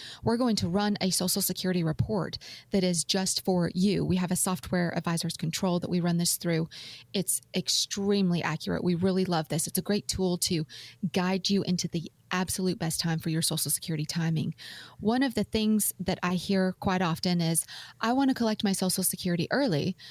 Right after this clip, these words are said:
because it's not going to be here." And I've got a new client. His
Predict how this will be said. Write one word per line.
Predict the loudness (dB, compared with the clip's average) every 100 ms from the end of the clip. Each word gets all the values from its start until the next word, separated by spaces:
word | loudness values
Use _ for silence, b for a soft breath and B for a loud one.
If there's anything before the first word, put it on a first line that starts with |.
| B
because | -2 0 0
it's | 0
not | 0 2
going | 2 2
to | 2
be | 0
here." | 0 -4 -6 -12 _ _ B B B B 0
And | 2 4 2 0 -6 _ _
I've | -4 0
got | 2
a | 4
new | 6 4
client. | 2 0 2 2 0
His | 2 2 0